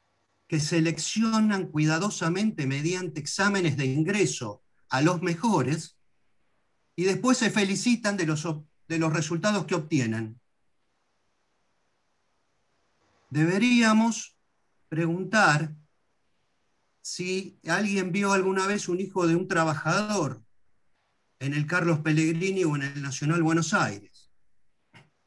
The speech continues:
Es decir, para los sectores que hoy se llaman sectores populares, el fin de la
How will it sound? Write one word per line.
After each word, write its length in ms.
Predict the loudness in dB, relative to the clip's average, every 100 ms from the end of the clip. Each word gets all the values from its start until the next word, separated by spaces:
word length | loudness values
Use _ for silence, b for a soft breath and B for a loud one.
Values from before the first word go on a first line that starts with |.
| _ _ _ _ _ _ _ _ _ _ _ _ _ _ _ _ _ _ _ _ _ _ _ _ _ _ _ _ _ _ _ _ _ _ _ _ _ _ _ _ -4
Es 120 | 0
decir, 460 | 0 0 -2 0
para 160 | -2 0
los 160 | 0 -2
sectores 520 | -6 -2 0 2 0
que 120 | 0
hoy 100 | -2
se 140 | 0
llaman 340 | -4 -2 -2 -2
sectores 520 | -2 -6 -4 -2 -2
populares, 880 | -2 -4 0 0 0 -4 -10 -14 _ _ _ _ _ _ _ _ _ _ _ _ _ _ _ _
el 140 | -4 -4
fin 420 | 2 2 2 -2
de 200 | -4 0
la 380 | 2 0 -2 -8